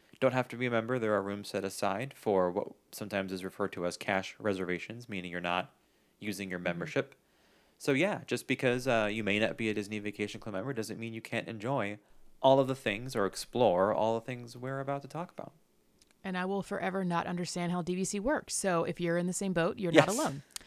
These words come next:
Speaker 2: Um, <laughs> yeah. So you
Speaker 1: Yes.
Speaker 2: ready to kick us? Are you ready? I'm gonna kick us off. Uh, as always, we
Speaker 1: Yeah.
Speaker 2: like to start with what Disney says. So Disney officially says,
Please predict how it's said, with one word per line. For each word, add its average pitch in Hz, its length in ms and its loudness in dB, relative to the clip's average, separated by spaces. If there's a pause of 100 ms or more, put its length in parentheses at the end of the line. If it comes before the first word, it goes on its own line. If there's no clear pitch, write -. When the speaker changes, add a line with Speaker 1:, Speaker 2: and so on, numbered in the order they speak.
(280)
Speaker 2:
Um, 185 360 6 (120)
<laughs> - 80 -4 (160)
yeah. 180 260 8
So - 100 -2
you 202 100 4
Speaker 1:
Yes. 262 40 6
Speaker 2:
ready 262 160 10
to 277 60 4
kick 269 160 8
us? 247 180 -6
Are - 80 4
you 226 100 4
ready? 262 200 2
I'm 214 80 2
gonna 214 80 -2
kick 233 180 -6
us 226 80 -4
off. 311 200 0 (760)
Uh, 214 220 8
as 240 140 6
always, 247 220 8
we 175 40 8
Speaker 1:
Yeah. 226 60 10
Speaker 2:
like 220 80 4
to 214 100 -4
start 220 320 6
with 202 220 0
what 196 240 0 (180)
Disney 185 380 0
says. 160 580 -2
So 185 300 -4
Disney 285 320 0
officially 180 360 0
says, 165 400 0